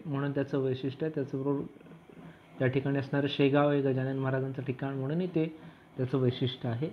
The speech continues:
यवतमाळ पांढरे सोने, कापूस उत्पादन जिथे जास्त केलं जातं म्हणून त्याला पांढरे सोने क-, पिकवणारा जिल्हा म्हणून त्याची वैशिष्ट्य आहे.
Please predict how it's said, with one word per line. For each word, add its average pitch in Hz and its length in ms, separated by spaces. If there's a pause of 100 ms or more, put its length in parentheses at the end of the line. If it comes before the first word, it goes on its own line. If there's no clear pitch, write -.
(120)
यवतमाळ 151 580 (580)
पांढरे 135 340
सोने, 135 300
कापूस 135 500 (100)
उत्पादन 147 440
जिथे 147 220
जास्त 139 280
केलं 139 220
जातं 143 180
म्हणून 135 200
त्याला 139 160
पांढरे 135 360
सोने 139 460
क-, 135 120 (1080)
पिकवणारा 139 460
जिल्हा 131 420
म्हणून 135 300
त्याची 131 440
वैशिष्ट्य 127 540
आहे. 123 180